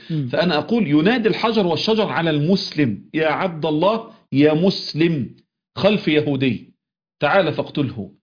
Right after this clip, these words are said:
Speaker 2: إلا الغرقد فإنه من شجركم.'" فاستمع موشي ديان إلى هذا الكلام وقال: "أحسنت يا ب-، يا، يا بني،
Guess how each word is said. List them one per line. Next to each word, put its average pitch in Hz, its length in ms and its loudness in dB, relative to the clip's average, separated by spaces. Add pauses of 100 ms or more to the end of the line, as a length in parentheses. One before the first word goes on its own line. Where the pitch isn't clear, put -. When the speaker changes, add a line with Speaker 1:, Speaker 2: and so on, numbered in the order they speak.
(360)
Speaker 2:
إلا 233 300 4
الغرقد 220 540 0
فإنه 175 600 0
من 160 240 -2
شجركم.'" 123 640 -2 (680)
فاستمع 214 460 0
موشي 180 280 2
ديان 160 300 2
إلى 143 180 -2
هذا 139 200 0
الكلام 104 440 -8 (680)
وقال: 165 320 -2
"أحسنت 190 420 -2
يا 143 120 2
ب-، 123 220 -2
يا، 107 180 -4
يا 131 160 0
بني، 131 540 -2